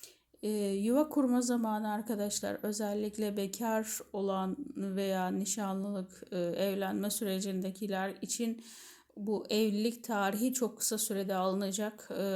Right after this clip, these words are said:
hatta resmi bir nikah yaparak, düğün, şatafat çok fazla istemeyeceksiniz ama, e, bir nikah olarak, e, kısa sürede evinizi, yuvanızı kurmak isteyeceğiniz bir süreçten geçiyorsunuz.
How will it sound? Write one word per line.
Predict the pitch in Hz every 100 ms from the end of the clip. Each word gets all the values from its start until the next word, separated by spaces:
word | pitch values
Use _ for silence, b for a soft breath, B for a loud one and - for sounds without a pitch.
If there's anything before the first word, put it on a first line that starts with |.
| 180 180 185
hatta | 208 208 214 185
resmi | 190 202 - 190 185 - - -
bir | 202 240 220
nikah | 208 214 220 220
yaparak, | 202 190 - 170 - -
düğün, | 220 220 202 196
şatafat | - 196 202 196 190 -
çok | 202 196
fazla | 202 185 233
istemeyeceksiniz | 226 - 202 185 185 175 - 208 254
ama, | 202 - - B B B B B B -
e, | 214 196 208 208
bir | 220
nikah | 220 - 240 240
olarak, | 208 190 196 208 -
e, | - 180 180
kısa | - 233
sürede | 233 208 180 196 208 - -
evinizi, | 190 190 185 190 226
yuvanızı | 214 185 185 180 214
kurmak | - 185 180 208
isteyeceğiniz | - - 214 208 208 208 208 214
bir |
süreçten | 190 202 180 - 180 175
geçiyorsunuz. | 170 180 185 190 196 226 240